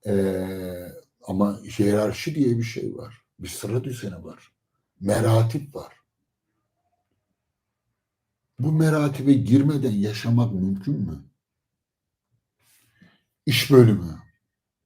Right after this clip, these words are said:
Yani bazıları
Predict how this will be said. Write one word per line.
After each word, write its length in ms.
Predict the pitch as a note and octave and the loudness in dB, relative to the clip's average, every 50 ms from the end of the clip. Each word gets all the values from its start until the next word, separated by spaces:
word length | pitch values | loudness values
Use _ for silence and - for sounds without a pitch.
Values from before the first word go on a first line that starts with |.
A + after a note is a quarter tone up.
| _ _ _ _ _ _ _ _ _ _ _ _ _ _ _ _ _ _ _ _ _ _ _ _ _ _ _ _ _ _ _ _ _ _ _ _ _ _ _ _ _ _ _ _ _ _ _ | _ _ _ _ _ _ _ _ _ _ _ _ _ _ _ _ _ _ _ _ _ _ _ _ _ _ _ _ _ _ _ _ _ _ _ _ _ _ _ _ _ _ _ _ _ _ _
Yani 300 | - - G#2 G2+ G2+ F2 | -12 -12 -10 -10 -10 -8
bazıları 840 | F2 G#2 G2+ G2+ F#2+ E2+ D2+ D#2 F2 E2+ E2+ A2 B2+ C#3 C#3 - | -6 -2 -2 -2 -2 -4 -8 -12 -12 -8 -6 -4 -2 -2 -2 -4